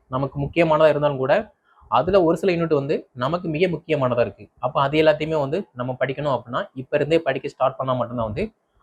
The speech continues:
படிக்க முடியும். ஓகேவா? So, இதுல உங்களுக்கு வேற ஏதாவது டவுட் அப்படின்னா, கீழே டிஸ்கிரிப்ஷன்ல வந்து WhatsApp நம்பர் கொடுத்துருக்கேன். அதுல கான்டாக்ட் பண்ணுங்க.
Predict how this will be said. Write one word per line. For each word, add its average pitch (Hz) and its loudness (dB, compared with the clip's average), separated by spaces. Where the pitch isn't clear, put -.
படிக்க 139 2
முடியும். 110 -2
ஓகேவா? 117 4
So, 127 -6
இதுல 180 2
உங்களுக்கு 180 2
வேற 147 8
ஏதாவது 156 4
டவுட் 151 2
அப்படின்னா, 131 -2
கீழே 147 0
டிஸ்கிரிப்ஷன்ல 139 -6
வந்து 127 -2
WhatsApp 156 2
நம்பர் 139 0
கொடுத்துருக்கேன். 139 -2
அதுல 127 0
கான்டாக்ட் 147 0
பண்ணுங்க. 123 -2